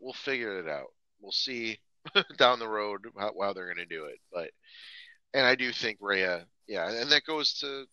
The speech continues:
the same thing I said before about them wanting to do some matches that they couldn't do last year, or they did do last year that, uh, with, you know, with no fans, they wanna do it with fans.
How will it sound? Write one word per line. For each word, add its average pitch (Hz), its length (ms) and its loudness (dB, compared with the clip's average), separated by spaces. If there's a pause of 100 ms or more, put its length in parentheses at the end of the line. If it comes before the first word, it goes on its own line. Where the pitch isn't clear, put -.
the 127 60 -10
same 131 260 -4
thing 127 180 -4
I 123 60 0
said 123 260 -2
before 120 440 -6
about 95 260 -2 (160)
them 98 260 -14
wanting 92 300 -10
to 92 80 -14
do 92 340 -12 (340)
some 101 220 -6
matches 110 680 -2
that 92 80 -14 (260)
they 95 100 -10
couldn't 87 280 -18
do 117 120 -12
last 135 340 -2
year, 82 120 -12
or 95 100 -12
they 110 120 -6
did 190 220 0
do 110 140 -6
last 98 320 -2
year 104 220 -10
that, 82 140 -8 (760)
uh, 90 260 -2 (140)
with, 107 140 -10 (300)
you 113 100 -14
know, 92 80 -12
with 92 180 -12
no 92 140 -10
fans, 98 460 0
they 87 80 -14
wanna 82 260 -16
do 78 120 -16
it 65 60 -20
with 65 120 -20
fans. - 600 -10